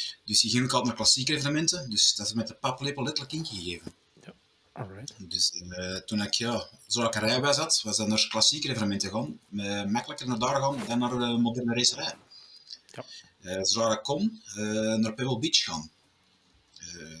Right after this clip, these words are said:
Speaker 1: dus ja, ik ben nu sinds tweeduizend vier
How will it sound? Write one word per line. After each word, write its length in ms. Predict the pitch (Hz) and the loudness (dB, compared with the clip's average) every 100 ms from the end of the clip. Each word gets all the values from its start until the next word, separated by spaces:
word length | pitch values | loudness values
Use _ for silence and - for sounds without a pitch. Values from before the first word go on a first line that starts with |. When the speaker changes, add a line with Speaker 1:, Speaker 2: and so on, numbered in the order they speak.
| 85 | -4
Speaker 1:
dus 180 | - | -2
ja, 100 | 120 120 | 0 -2
ik 100 | 101 | -6
ben 100 | 104 | -4
nu 340 | 101 98 101 - - _ - - | -2 0 -2 -6 -20 _ -20 -12
sinds 380 | - - - 104 | -4 0 0 0
tweeduizend 540 | 110 110 - - 113 110 | 0 0 0 2 2 2
vier 460 | 139 160 - - | 4 4 4 0